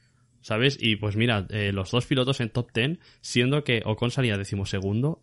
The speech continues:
y Fernando último. Por lo que la carrera de Alpine, espectacular, pueden estar súper contentos, porque yo, y creo que tú, tú igual, no nos esperábamos nada de esto, ¿eh?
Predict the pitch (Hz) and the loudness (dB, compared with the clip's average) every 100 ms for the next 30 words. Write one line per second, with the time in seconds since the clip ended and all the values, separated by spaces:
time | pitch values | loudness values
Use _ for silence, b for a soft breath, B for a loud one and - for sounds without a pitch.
0 | - 113 101 95 123 107 107 101 82 - | -6 -2 -2 0 0 0 0 -2 -4 -10
1 | _ b b b b b _ _ _ 107 | _ b b b b b _ _ _ -2
2 | 101 98 98 90 92 95 117 131 104 - | -2 -2 -4 -2 -4 0 0 2 0 2
3 | 107 180 - _ _ 110 - 101 - 92 | 2 2 -4 _ _ -8 -4 -6 -2 -4
4 | 92 92 131 135 113 131 107 92 - 101 | -2 0 0 2 2 2 -2 -4 -4 -2
5 | 98 95 92 104 120 156 156 101 101 98 | -2 -2 -2 -2 0 -2 -2 -2 -2 0
6 | 123 - - _ _ _ - 101 92 117 | 0 -2 -10 _ _ _ -6 -4 0 0
7 | 104 95 110 90 107 107 95 156 - b | 0 0 0 0 2 2 2 0 -4 b
8 | b b _ 110 113 123 123 110 113 135 | b b _ 0 4 4 2 4 4 4
9 | 135 113 98 90 - 101 | 4 2 0 -2 -4 -6